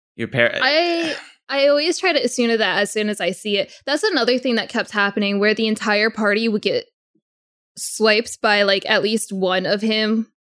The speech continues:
Speaker 2: and then that gives everybody a debuff, and then
Speaker 1: Yeah.
Speaker 2: that's really hard to <laughs> heal.
Speaker 1: Yeah, the, if you get splashed and you get that water down,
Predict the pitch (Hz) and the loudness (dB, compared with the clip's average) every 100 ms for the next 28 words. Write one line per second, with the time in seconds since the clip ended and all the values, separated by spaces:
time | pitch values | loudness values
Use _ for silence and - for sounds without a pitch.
0 | _ _ _ _ _ - 226 220 208 202 | _ _ _ _ _ -2 2 2 2 0
1 | 185 214 202 208 202 190 185 185 190 185 | 0 0 0 0 0 -2 -4 -4 -4 -2
2 | 208 226 - - _ _ _ - 226 226 | 0 0 -4 -20 _ _ _ -2 2 4
3 | 202 202 190 196 190 196 175 190 180 170 | 2 2 0 -2 -2 -2 -2 -2 -4 -4
4 | 240 - - 277 320 - 131 120 117 120 | -6 -6 -2 0 0 2 2 2 2 4
5 | 113 101 127 143 139 - - 104 101 101 | 2 2 -4 -4 -4 -4 -6 -4 -2 -2
6 | - - - 113 104 104 101 92 92 95 | -4 -8 -8 -6 -4 -4 -2 -2 -2 -2
7 | 95 95 95 90 - - 95 95 92 90 | -2 -2 -4 -6 -8 -8 -6 -4 -4 -4
8 | 87 85 | -6 -8